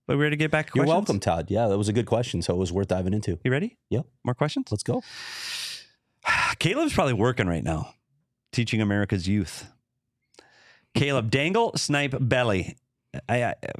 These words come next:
Speaker 1: I haven't seen Ca-, Caleb, but I bet we see him down in Tucson or some, somewhere soon. Caleb's question.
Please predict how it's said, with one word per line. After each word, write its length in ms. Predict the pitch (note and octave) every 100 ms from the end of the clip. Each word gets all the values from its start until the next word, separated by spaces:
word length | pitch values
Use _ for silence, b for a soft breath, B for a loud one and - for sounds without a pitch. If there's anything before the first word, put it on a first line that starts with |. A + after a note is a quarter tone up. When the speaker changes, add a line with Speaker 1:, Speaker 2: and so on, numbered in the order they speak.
| -
Speaker 1:
I 60 | B B B B B -
haven't 200 | D#3+ G#3+
seen 180 | - A#2
Ca-, 280 | - F2 -
Caleb, 360 | - F2 F2 F#2+
but 80 | D#3+
I 40 |
bet 180 | A#3 D#4
we 80 | D#3+
see 120 | A2
him 120 | F#2+
down 180 | F2 F2
in 60 | D#2
Tucson 300 | - E2+ G2+
or 140 | F#2+ - F2+
some, 340 | - G#2+ D#2 -
somewhere 240 | A2 D#2+
soon. 300 | - - D2 - B B B B B B -
Caleb's 440 | D#3 E3 B2 G#2
question. 480 | - C#3+ - F#2